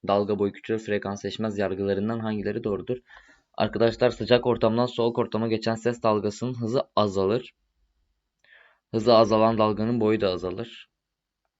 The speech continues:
Frekans dalganın kaynağına bağlıdır. Ortamın özellikleri de frekansı değiştirmez. Yani hızı azalacağı için hızları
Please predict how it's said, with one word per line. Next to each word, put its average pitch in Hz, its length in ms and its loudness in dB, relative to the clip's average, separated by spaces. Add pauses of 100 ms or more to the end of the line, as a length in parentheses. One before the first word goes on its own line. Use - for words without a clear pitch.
(1500)
Frekans 113 520 0
dalganın 104 400 0
kaynağına 104 520 -2
bağlıdır. 98 460 0 (800)
Ortamın 110 400 0
özellikleri 104 600 0
de 131 120 0
frekansı 98 560 -4
değiştirmez. 104 640 -2
Yani 98 340 -2
hızı 95 340 -8
azalacağı 95 600 0
için - 200 -16
hızları 90 400 -6